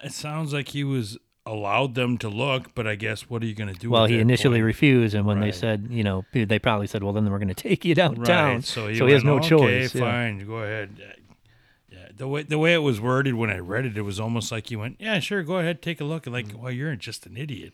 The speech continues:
Speaker 1: but yeah, I don't think that's how it happened.
Speaker 2: So they search his car, they find the gun that was stolen from the house,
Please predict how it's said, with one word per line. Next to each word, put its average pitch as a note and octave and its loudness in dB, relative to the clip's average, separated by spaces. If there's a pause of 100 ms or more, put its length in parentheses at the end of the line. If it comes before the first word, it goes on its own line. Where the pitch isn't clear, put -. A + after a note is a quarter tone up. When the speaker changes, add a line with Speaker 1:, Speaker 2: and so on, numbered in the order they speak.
Speaker 1:
but - -18 (280)
yeah, - -20 (140)
I G2 -14
don't F2+ -16
think E2+ -20
that's - -20
how - -20
it - -20
happened. - -20
Speaker 2:
So B2 4
they C3+ 4
search D#3 2
his C3 0
car, B2 2
they A2+ 2
find A2+ 0
the G#2+ 2
gun G#2+ 0 (380)
that G#2+ -2
was G#2 -6
stolen G#2+ -2
from A2 -4 (140)
the A2 -4
house, G2 -8